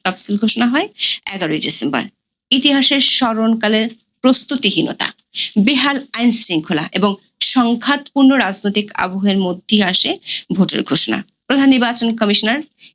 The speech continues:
এ এম এম নাসিরুদ্দিনের কণ্ঠে ছিল প্রধান উপদেষ্টার বক্তব্যেরই প্রতিধ্বনি।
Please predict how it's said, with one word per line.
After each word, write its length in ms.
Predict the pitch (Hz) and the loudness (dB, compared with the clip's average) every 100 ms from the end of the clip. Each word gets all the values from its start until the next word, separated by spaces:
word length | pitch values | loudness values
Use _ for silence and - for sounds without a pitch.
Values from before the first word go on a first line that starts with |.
| - | -6
এ 200 | 226 226 | -2 -2
এম 140 | 214 220 | 0 2
এম 100 | 220 | 4
নাসিরুদ্দিনের 720 | 196 190 - 208 185 202 202 | 2 2 2 0 0 2 2
কণ্ঠে 500 | - 180 180 180 254 | 0 -2 -2 -2 0
ছিল 340 | - 208 226 403 _ - - | 0 2 0 -2 _ -18 -2
প্রধান 260 | 262 262 247 | 2 4 4
উপদেষ্টার 480 | 233 226 220 - 220 | 2 0 2 2 0
বক্তব্যেরই 760 | 185 196 - - 190 180 202 311 | -2 -2 -4 -8 -6 0 0 0
প্রতিধ্বনি। 680 | 165 - 156 - 320 - | -2 -4 -6 -4 -4 -4